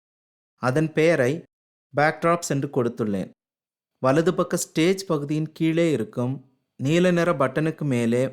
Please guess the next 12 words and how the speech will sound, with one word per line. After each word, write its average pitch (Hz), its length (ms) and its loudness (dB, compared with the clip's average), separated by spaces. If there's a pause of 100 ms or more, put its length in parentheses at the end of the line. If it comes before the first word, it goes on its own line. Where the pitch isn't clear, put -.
மவுஸ் 143 320 -4
பாயிண்டரை 175 440 0
கொண்டு 131 340 -4
செல்லவும். 101 400 -6 (600)
அதில் 139 300 2 (600)
சூஸ் 196 320 2
எ 147 80 -4
பேக்ட்ராப், 131 640 0 (320)
பெயிண்ட், 156 400 0 (380)
சர்ப்ரைஸ், 151 520 0 (480)
அப்லோட் 156 400 2
பேக்ட்ராப் 135 540 0